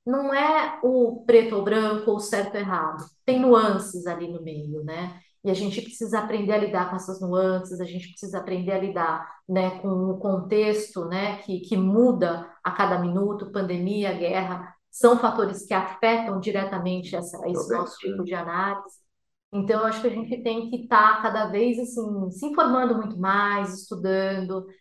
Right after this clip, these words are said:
Speaker 1: né, e deixar de lado ali a, as brigas, né, dizer, "Olha, eu sou S G,
Speaker 2: É.
Speaker 1: eu sou melhor do que vocês."
Speaker 2: É, não, não.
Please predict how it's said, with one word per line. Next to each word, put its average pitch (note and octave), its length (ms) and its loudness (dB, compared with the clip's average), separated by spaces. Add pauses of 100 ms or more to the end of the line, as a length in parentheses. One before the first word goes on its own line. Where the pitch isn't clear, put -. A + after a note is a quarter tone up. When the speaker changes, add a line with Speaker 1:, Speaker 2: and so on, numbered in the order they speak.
(140)
Speaker 1:
né, G3 220 0
e - 40 0
deixar B3 320 6
de B3 120 4
lado G#3 400 10
ali G3 280 0
a, F3+ 320 0
as F#3+ 300 0
brigas, G3 520 0
né, F#3+ 140 0
dizer, F#3 320 0
"Olha, F#3 220 6
eu F#3+ 100 4
sou A3 180 2
S G#3+ 260 0
G, G#3+ 400 0
Speaker 2:
É. B2 220 6
Speaker 1:
eu - 40 0
sou A#3+ 180 4
melhor G#3+ 240 6
do G3+ 80 -2
que G#3+ 120 -4
vocês." F3+ 520 -2
Speaker 2:
É, B2 160 0
não, B2+ 280 -2
não. C3 120 0